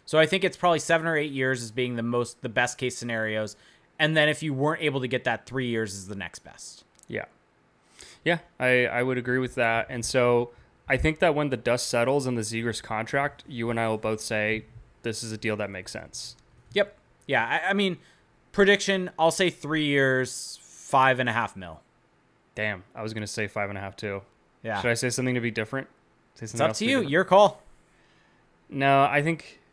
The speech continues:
Speaker 2: I think you're, man, I almost wanna say lower now with that, with that Lavoie information.
Speaker 1: I mean, th-, there really isn't a whole lot of leverage for the Ducks, or a reason for the Ducks to come up higher outside of just,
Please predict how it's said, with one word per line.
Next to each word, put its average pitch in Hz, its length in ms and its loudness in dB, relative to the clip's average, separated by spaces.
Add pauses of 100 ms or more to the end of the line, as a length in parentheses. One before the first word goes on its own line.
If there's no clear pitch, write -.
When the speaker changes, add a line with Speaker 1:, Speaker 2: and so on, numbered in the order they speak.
(460)
Speaker 2:
I 135 80 -2
think 170 160 -2
you're, 151 300 4 (200)
man, 120 200 0
I 113 80 0
almost 254 300 2
wanna 135 140 2
say 117 180 0
lower 107 340 0
now 95 200 -6
with 98 180 -8
that, 101 320 -4 (360)
with 113 180 -6
that 107 160 0
Lavoie 101 400 -2
information. 101 460 -8
Speaker 1:
I 196 40 2
mean, 226 120 4
th-, 220 140 2
there 208 180 8
really 226 320 6
isn't 185 220 2
a 151 40 4
whole 170 160 4
lot 170 180 8
of 120 160 4
leverage 127 440 2
for - 160 -4
the 123 100 0
Ducks, 123 380 4
or 127 140 2
a 120 40 4
reason 147 440 0
for 135 120 -4
the 127 100 0
Ducks 123 240 0
to 127 80 -6
come 135 160 0
up 113 160 -2
higher 127 280 4
outside 120 340 -2
of 113 80 -6
just, 113 240 -8